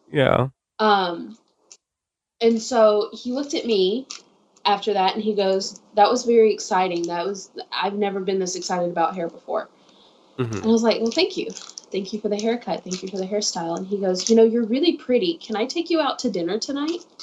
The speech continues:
Speaker 1: What?
Speaker 2: And I was like, "What?" And he goes, "Can I take you out to dinner tonight?"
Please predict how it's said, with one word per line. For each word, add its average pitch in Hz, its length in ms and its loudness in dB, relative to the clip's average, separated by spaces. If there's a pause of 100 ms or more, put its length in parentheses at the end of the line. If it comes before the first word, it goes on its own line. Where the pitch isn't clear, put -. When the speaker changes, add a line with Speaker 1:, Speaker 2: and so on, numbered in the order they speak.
(100)
Speaker 1:
What? 131 800 0 (1800)
Speaker 2:
And 220 100 6
I 214 60 8
was 226 160 6
like, 185 160 4
"What?" 202 380 2 (500)
And 233 100 0
he 233 60 0
goes, 214 240 2
"Can 220 300 0
I 247 100 2
take 262 280 -6
you 285 120 -2
out 214 200 -2
to 277 100 -2
dinner 339 260 4
tonight?" 175 420 -6